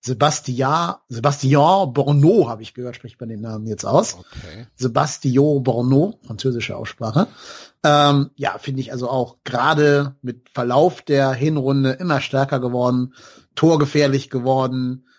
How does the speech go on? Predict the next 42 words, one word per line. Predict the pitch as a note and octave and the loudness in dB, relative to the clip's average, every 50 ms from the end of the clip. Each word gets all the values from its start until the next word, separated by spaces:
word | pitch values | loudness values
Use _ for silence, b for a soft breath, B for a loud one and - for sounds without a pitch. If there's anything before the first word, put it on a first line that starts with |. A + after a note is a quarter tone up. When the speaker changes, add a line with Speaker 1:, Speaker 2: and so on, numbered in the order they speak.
| _ _ _ | _ _ _
Speaker 1:
ähm, | - B2 A#2+ A#2+ A#2 A#2 A#2 A2+ A2+ | -6 -4 -2 -2 -4 -6 -8 -10 -10
da | - A2 | -8 -8
hinten | G#2+ B2+ C#3+ D3 D3 C#3 C#3 C3 B2+ | -2 0 0 0 0 -2 -4 -6 -4
mit | A2+ | -2
seiner | B2 B2+ B2 B2 A#2+ | 0 0 0 -2 -4
Fluggrätsche | - - D3+ D3 C#3+ - - C3+ C3+ C3+ C#3+ C#3 - - | 0 0 0 0 0 -4 -4 0 2 4 4 4 2 2
eine | C3+ B2 A2+ | 2 2 0
absolute | A2+ A#2+ - - C3+ B2+ C3+ C3 - B2+ A#2 A#2 A#2 G#2+ - _ _ | -2 -4 -2 -2 0 0 0 0 0 0 0 0 0 -2 -6 _ _
Wucht. | A2 G#2 A#2 E3+ G3 - - - - _ B B B B B B B B | -10 0 2 2 2 2 -4 -12 -18 _ B B B B B B B B
Und | - E3+ G3 | 0 2 2
ich | G3 - | 2 2
finde, | - F#3 F#3 | 2 0 2
man | E3+ D#3 C#3+ | 2 2 2
merkt | D3+ D#3 - - | 2 0 0 -2
dem | D3+ | 0
Jungen | C#3 D3+ E3 D#3 | 0 0 0 0
halt | C#3+ D3+ D3 C#3+ | -2 -2 -2 -4
zu | - C#3 | -10 -6
keiner | - D3 D3+ E3 E3 D3+ | -4 -4 -2 -2 -2 -4
Zeit | C#3 - D3 C#3 C#3 - | 0 0 0 0 0 -2
an, | C3+ D3+ D#3 | -4 -2 -2
dass | D3 C#3 C3+ | -2 -4 -2
der | - C#3 C3 B2+ B2 B2 A#2 A#2 b b b b b b b b _ | 0 0 0 2 2 0 -2 -4 b b b b b b b b _
A, | - C#3 C#3+ C#3 | 0 2 2 2
Neuling | C3+ C3 C3 C3 C#3+ D3+ D#3 D#3+ D3+ D3 | 2 2 2 2 2 2 2 0 -2 -2
und | C#3 C3+ B2 A2+ A#2 | -4 -8 -10 -6 -2
B, | C#3 C3+ C3+ C3+ | 0 2 2 2
irgendwie | C#3 C3+ B2+ B2 A#2+ A2+ | 2 0 -2 -4 -4 -6
zwanzig | - - C3 B2 - A#2 A#2 | -4 -4 -4 -4 -4 -4 -2
Jahre | C3+ C#3 C#3 B2+ A#2+ | 0 0 0 0 -2
alt | A2 A2+ A2 | -4 0 0
ist, | C#3 E3 - - - | 0 -2 -2 -4 -6
also | A2+ A2+ A2+ G#2+ | -6 -4 -4 -4
jedenfalls | A2 A#2 A#2 A2 A#2+ A2+ - | -4 -4 -4 -4 -4 -4 -2
nicht | A#2+ A#2+ A2+ | -4 -4 -2
mehr | A#2 A2+ A2+ A2+ A2 A2+ A2 | 0 0 2 2 0 0 0
nach | A2+ A#2+ A#2 | -2 -2 0
dem | - A#2 A2+ | 0 -2 -2
dritten | - - _ _ | -2 -6 _ _
Spiel | _ _ D3 C3+ | _ _ 2 4
oder | A#2+ A2+ A2 | 4 6 6
so. | A2+ C#3+ F3+ - | 4 4 2 0